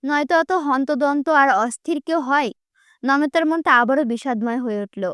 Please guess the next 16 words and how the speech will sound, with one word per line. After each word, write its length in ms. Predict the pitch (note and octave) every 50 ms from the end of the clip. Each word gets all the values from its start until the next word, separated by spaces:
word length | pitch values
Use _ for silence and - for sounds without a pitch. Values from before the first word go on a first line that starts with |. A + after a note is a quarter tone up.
| - _ _ _ _ _ _ _ _ _ _ _ _
এই 120 | - D4+ D4 -
অসভ্য 400 | A3+ A#3+ B3 - F4 D#4+ B3 B3 F4 F4+
লোকটিও 380 | C#4 B3+ B3+ C4 - - D#4+ D4
তার 160 | - D4+ D4
প্রিয় 200 | - D4 C4+ B3+
মানুষটিকে 500 | B3+ B3+ B3 C#4 D4 - - D4+ B3 D#4 D4
কত 180 | - A#3 A3 - C4+ C4
কতই 280 | - B3 - C#4+ D4 D4
না 120 | D4 C#4
ভালোবাসে, 600 | B3 A3+ A3+ F#3+ F#3 F3 F#3+ G#3+ - - A3+ F#3+ - - _ _ _ _ _ _ _ _ _ _
তার 160 | - B3 B3 C4
জন্য 200 | A#3+ C#4+ D4+ C#4+ D4 C#4
কেমন 260 | - C4+ C#4 C#4+ C4+
অস্থির 380 | A#3 A#3 A#3 - - - D4 D4+ A#3+
হয়ে 180 | B3+ A3 G3+
পড়ে। 300 | - - F#3+ F#3+ F#3+ D#3+